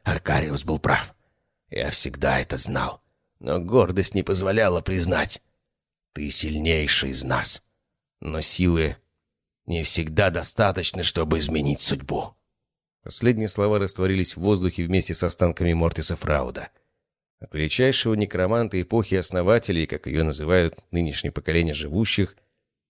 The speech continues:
осталось только горстка пепла на троне. Я стоял в пустом тронном зале, глядя на место, где секунду назад сидел мой старый враг.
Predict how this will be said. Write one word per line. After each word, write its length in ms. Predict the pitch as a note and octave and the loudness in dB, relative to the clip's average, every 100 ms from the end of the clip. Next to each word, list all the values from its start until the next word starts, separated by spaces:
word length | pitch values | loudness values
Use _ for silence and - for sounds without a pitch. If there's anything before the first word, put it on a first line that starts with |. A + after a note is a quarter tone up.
| _ | _
осталось 480 | - F2 - C#3+ B2 | -6 -4 0 2 2
только 280 | - G2 G2+ | 0 -2 0
горстка 400 | E2 A2 - - | 2 2 2 -6
пепла 420 | - F2 D#2 D#2 | 0 2 2 0
на 140 | D2+ | 0
троне. 420 | D2 - C#2+ - - _ _ _ _ _ _ _ - | -4 -6 -6 -10 -16 _ _ _ _ _ _ _ -10
Я 160 | - | -4
стоял 320 | E2 D#2+ F#2 | -2 2 2
в 80 | F2 | 2
пустом 400 | - E2 - F#2 | -2 -4 0 0
тронном 400 | E2 F#2+ F2+ E2 | 4 2 2 0
зале, 460 | D#2 F#2 G2+ D#2+ - _ _ _ _ - | 0 6 6 4 -6 _ _ _ _ -18
глядя 400 | D2+ E2+ F2 E2 | -4 2 2 2
на 100 | E2+ | 2
место, 320 | F#2 F#2+ - | 2 2 0
где 160 | D#2+ D#2+ | -2 0
секунду 440 | - - G#2 F#2 | -2 2 2 2
назад 360 | F2 E2+ G#2 G2 | 0 2 4 2
сидел 360 | - E2 F#2 | 0 2 2
мой 120 | E2 | 2
старый 380 | D#2 - E2+ D#2 | -2 4 4 4
враг. 420 | C#2+ C#2 C2+ - | 0 -2 -4 -8